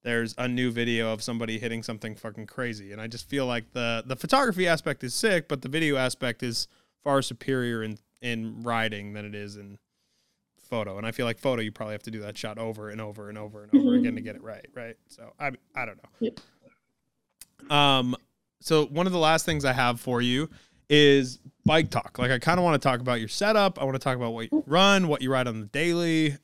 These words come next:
Speaker 1: um, and then how it differs when you go to a competition, like a bigger free ride competition, like when you talk about Dark Fest or you talk about Formation
Speaker 2: Mm-hmm.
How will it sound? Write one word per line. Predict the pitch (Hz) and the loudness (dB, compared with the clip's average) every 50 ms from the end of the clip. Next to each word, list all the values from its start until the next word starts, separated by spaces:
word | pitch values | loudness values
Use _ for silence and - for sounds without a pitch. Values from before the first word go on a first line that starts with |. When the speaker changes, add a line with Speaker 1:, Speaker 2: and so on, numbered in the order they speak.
| - | -4
Speaker 1:
um, | 131 127 127 123 120 120 117 120 120 - - | -2 0 2 2 2 2 0 -2 -4 -6 -4
and | 139 135 139 | -2 0 0
then | 135 | 0
how | 131 - 165 160 156 | 0 0 0 2 2
it | 156 143 135 120 | 0 -2 -2 -4
differs | 156 147 - - 151 143 131 120 | -4 -4 -2 -2 -4 -4 -4 -4
when | 131 131 | -6 -4
you | 127 123 117 | -4 -4 -4
go | 117 131 127 127 131 | -2 -2 0 0 0
to | 131 123 | 0 -2
a | 120 | -4
competition, | 113 - - 123 117 - 117 - 131 120 - - 123 120 120 113 - _ _ _ _ _ _ | -6 -8 -10 -10 -10 -12 -10 -8 -8 -6 -6 -6 -6 -6 -6 -8 -12 _ _ _ _ _ _
like | 131 131 | -4 -2
a | 135 | -2
bigger | 127 123 135 123 135 123 | 0 0 0 0 0 -2
free | - - 127 123 | -2 -2 0 0
ride | 120 117 113 110 - | 0 0 0 -2 -4
competition, | - 117 113 - - 117 110 - 117 110 | -6 -6 -6 -6 -10 -12 -10 -10 -10 -10
like | 107 107 104 _ | -10 -12 -12 _
when | 120 113 | -10 -10
you | 113 | -10
talk | 107 - 110 104 | -8 -10 -10 -10
about | 113 117 113 117 113 110 - | -8 -6 -6 -6 -6 -6 -8
Dark | 127 123 120 - | -8 -8 -8 -8
Fest | - - 117 107 - - | -10 -10 -10 -10 -10 -10
or | 120 | -10
you | 117 | -10
talk | - - - 110 - _ | -12 -14 -20 -20 -18 _
about | 113 117 - | -16 -16 -14
Formation | - - 123 123 139 147 143 - - 127 117 131 | -14 -12 -8 -6 -4 -4 -4 -4 -4 0 0 2
Speaker 2:
Mm-hmm. | 233 254 | 2 0